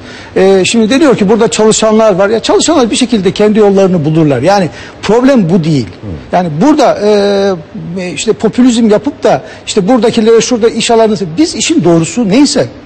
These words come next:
Speaker 1: onu yapalım. E, Sayın Pehlivanoğlu dedi ki bir milyon sekiz yüz bin öğrenci. Şimdi ben de Y G S'ye karşıyım. Bunu daha önce de söyledim. Y G S olmasa da olur. E, ve Y G S'yi geçmeleri için insanların, Y G S'yi geçmeleri için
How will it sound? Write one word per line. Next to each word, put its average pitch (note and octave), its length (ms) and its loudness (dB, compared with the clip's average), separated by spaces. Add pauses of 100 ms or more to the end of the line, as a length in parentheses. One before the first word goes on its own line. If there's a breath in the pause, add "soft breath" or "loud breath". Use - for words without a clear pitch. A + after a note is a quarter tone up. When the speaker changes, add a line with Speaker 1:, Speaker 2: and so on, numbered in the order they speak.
Speaker 1:
onu E3 160 -2
yapalım. C3 320 -2 (440 loud breath)
E, F3+ 280 2
Sayın A#3+ 240 2
Pehlivanoğlu B3+ 600 2
dedi B3+ 140 0
ki G3+ 160 -2
bir A#3+ 120 2
milyon A3+ 240 4
sekiz - 280 -2
yüz G3+ 180 0
bin G3+ 100 0
öğrenci. D#3 360 2
Şimdi A3 240 -4
ben D#4+ 180 2
de B3 180 0 (280 loud breath)
Y A#3 160 2
G B3 180 2
S'ye A3 240 0
karşıyım. B3+ 420 0
Bunu G#3 160 2 (360 loud breath)
daha G3 200 2
önce C#4+ 220 2
de F#3+ 80 2
söyledim. C3 400 -4 (400 loud breath)
Y A#3 180 4
G A#3+ 180 2
S A#3 300 0 (100)
olmasa B3 440 0
da C#4 60 0
olur. B3+ 320 0 (480 loud breath)
E, G3 340 2
ve C#4+ 120 4
Y A3 180 4
G A3+ 180 2
S'yi C4+ 400 2 (140)
geçmeleri A#3+ 520 0
için G#3 360 -2
insanların, A3 520 2 (340)
Y F#3 140 2
G G#3+ 160 2
S'yi G3+ 260 0
geçmeleri B3+ 500 0
için D#3+ 260 -2